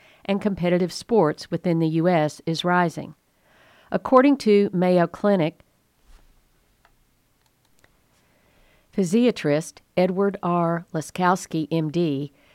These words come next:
today's competitive athletes with disabilities are performing at a very high level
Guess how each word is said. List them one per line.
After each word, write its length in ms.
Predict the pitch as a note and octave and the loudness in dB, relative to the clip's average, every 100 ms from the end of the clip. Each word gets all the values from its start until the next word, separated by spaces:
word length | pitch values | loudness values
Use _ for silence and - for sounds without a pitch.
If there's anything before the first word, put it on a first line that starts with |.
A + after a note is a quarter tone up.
| _ - | _ -10
today's 440 | E3+ G#3+ A#3+ B3+ | 0 4 4 2
competitive 540 | - F#3 F3 G3+ G3+ E3+ | -2 -4 0 2 2 0
athletes 640 | E3+ E3+ D#3+ D#3 D3 - | 0 0 -2 -2 -2 -6
with 140 | E3+ - | -12 -6
disabilities 840 | G3 F#3+ E3 F#3+ F#3+ D3 D3 D3 - | -6 -4 0 2 4 2 -2 -4 -6
are 80 | - | -6
performing 680 | - D#3+ - G3 G3 F#3 | -6 -12 -4 -2 0 -2
at 140 | E3 D#3+ | -4 -6
a 60 | |
very 300 | C#3+ E3 F3+ | -4 -2 -2
high 200 | D#3+ E3 | -4 -4
level 480 | D#3 E3 F3+ C#3+ C#3+ | -2 -2 -2 -4 -6